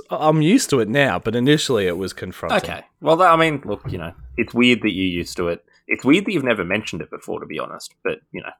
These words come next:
Speaker 1: <laughs> It, it is, yeah, it is a little,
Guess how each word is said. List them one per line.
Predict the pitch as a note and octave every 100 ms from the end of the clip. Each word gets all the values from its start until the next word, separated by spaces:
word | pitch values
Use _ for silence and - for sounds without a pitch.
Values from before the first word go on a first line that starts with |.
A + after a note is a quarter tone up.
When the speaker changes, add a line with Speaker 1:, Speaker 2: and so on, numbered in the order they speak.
| _ _ _ - - - _ - - _ C#3
Speaker 1:
<laughs> | _
It, | B2+ - _ - - - -
it | C#3
is, | E3 C#3+
yeah, | C3 G#2+ G2+
it | D#2 A#2+
is | C#3 B2+
a | G#2+ F#2+
little, | G2+ F#2+ F2+